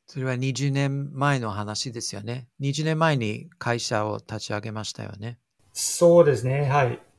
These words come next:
Speaker 2: 立ち上がったのは二千六年の二月頃。はい。
Speaker 1: うん、まあ、ほぼ二十年前ですね。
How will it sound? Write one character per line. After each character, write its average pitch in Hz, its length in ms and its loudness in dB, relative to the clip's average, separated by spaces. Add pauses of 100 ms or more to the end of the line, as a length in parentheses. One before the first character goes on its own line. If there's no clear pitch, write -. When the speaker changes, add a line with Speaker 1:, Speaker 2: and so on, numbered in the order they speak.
(160)
Speaker 2:
立 165 140 2
ち 175 80 6
上 170 60 10
が 170 120 6
っ 165 80 -2
た 156 140 4
の 143 140 2
は 131 600 0
二 165 200 6
千 151 320 2
六 147 260 6
年 131 260 2
の 127 400 0
二 139 200 0
月 135 320 -2
頃。 117 300 -2
は 127 180 -4
い。 123 100 -6 (520)
Speaker 1:
う 127 40 -12
ん、 110 400 -12
ま 107 140 -10
あ、 101 40 -12
ほ 147 140 -6
ぼ 110 220 -6
二 110 180 -12
十 107 160 -12
年 101 160 -12
前 101 160 -12
で 104 140 -20
す - 160 -16
ね。 110 160 -16